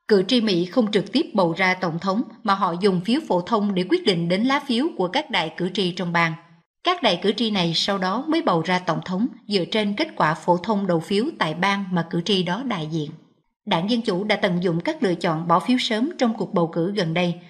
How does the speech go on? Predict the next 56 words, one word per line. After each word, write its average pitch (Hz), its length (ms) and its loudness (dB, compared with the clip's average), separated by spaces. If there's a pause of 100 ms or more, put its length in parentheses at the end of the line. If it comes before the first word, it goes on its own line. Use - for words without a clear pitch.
(160)
thu 247 240 4
về 185 140 4
hàng 165 280 0
triệu 170 200 0
phiếu 233 220 -2
bầu 170 280 2
trong 180 160 -2
quá 220 140 -4
trình 180 200 -4
này. 156 240 -4 (880)
Năm 220 240 2
hai 214 160 0
nghìn 170 220 -2
không 190 240 -2
trăm 185 140 0
hai 180 160 -2
mươi, 180 260 0 (180)
số 302 200 0
lượng 214 260 4
cử 190 160 2
tri 220 200 2
đi 214 140 0
bỏ 175 180 0
phiếu 214 220 -2 (100)
tăng 208 220 -2
vọt 170 200 2 (180)
và 185 120 2
được 180 240 2
coi 233 220 2
là 190 120 0
yếu 208 220 0
tố 254 240 0
quan 202 240 2
trọng 147 220 -2 (120)
giúp 254 220 -2
Tổng 165 200 0
thống 185 180 2
Joe 214 240 2
Biden 165 380 0
đắc - 200 -6
cử. 160 180 0 (520)
Khi 220 180 2
đó, 196 240 -2 (220)
nhiều 202 160 2
bang 202 260 -2
dễ 175 100 4
dàng 185 300 0
tiến 220 140 0
hành 160 300 -2
bỏ 165 100 2
phiếu 226 180 -2
sớm 226 260 -2
hơn 185 360 0
do 185 160 0
đại 151 220 -2
dịch. 165 180 0